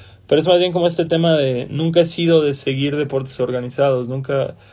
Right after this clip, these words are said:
Jugar un deporte con tus compas, güey, es divertidísimo, güey, pero sentarte cada fin de semana, güey, a ver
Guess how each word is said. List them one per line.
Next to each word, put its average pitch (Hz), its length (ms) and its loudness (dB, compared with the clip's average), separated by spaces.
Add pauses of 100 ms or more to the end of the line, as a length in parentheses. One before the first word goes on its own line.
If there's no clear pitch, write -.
(640)
Jugar 170 400 4
un 208 80 -4
deporte 190 360 4
con 165 140 -4
tus - 120 -10
compas, 180 280 2
güey, 160 120 -2
es 160 60 -4
divertidísimo, 147 680 -2
güey, 123 160 -4
pero 127 180 0
sentarte 156 480 0
cada 175 280 4
fin 170 160 -6
de 165 80 -2
semana, 151 380 -2
güey, 131 120 2
a 127 60 0
ver 139 260 -2